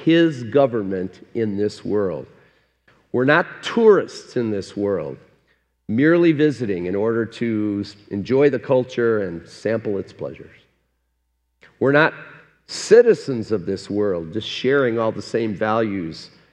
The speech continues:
and pursuits as everyone else. Our citizens, our citizenship is in heaven. We are ambassadors, calling people to be reconciled to the King and to become loyal subjects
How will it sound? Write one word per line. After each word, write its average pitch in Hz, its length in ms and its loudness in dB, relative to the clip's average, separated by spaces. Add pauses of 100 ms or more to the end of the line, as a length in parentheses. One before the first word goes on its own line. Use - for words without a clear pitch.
(220)
and 98 140 -4
pursuits 117 540 -4
as 92 160 -4
everyone 87 400 -4
else. - 440 -12 (760)
Our 101 140 0
citizens, 160 840 0 (100)
our 104 160 0
citizenship 147 960 -2
is 107 160 -4
in 82 120 -4
heaven. 143 640 0 (680)
We 110 180 0
are 87 160 -2
ambassadors, 131 1080 0 (520)
calling 143 560 2
people 123 600 0 (920)
to 95 60 -8
be 98 120 -4
reconciled 127 800 -2
to - 100 -10
the 104 100 -4
King 110 320 -2
and 101 80 -4
to 92 60 -6
become 92 400 -6
loyal 107 300 0
subjects 87 720 -8